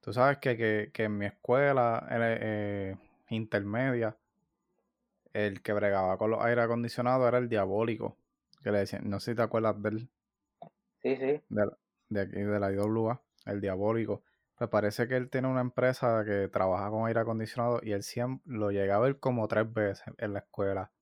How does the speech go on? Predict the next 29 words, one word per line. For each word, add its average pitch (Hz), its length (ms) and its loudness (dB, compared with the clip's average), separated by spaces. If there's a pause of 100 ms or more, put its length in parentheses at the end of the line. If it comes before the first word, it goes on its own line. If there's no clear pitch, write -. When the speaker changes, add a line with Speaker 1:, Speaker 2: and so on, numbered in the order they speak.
(540)
Speaker 1:
Y 110 260 0
yo 131 440 6
nunca 139 540 2
me 123 80 4
atreví 113 400 2
a 127 100 4
saludarlo 113 640 2
porque 104 300 -2
me, 107 140 -2
como 107 260 0
que 104 100 0
me 104 140 0
creía 98 200 2
el - 100 0
personaje 120 480 0
del 101 240 -2
Diabólico, 110 640 2
así 113 200 0
de 110 260 0 (460)
ese 104 240 -2
personaje 117 480 0
rudo, 110 640 2
que 98 100 -4
si, 98 500 -6
Speaker 2:
Sí. 240 280 -8 (600)
Speaker 1:
¿sabes? 113 200 4
Como 104 240 0
que 98 160 2
así, 95 200 -2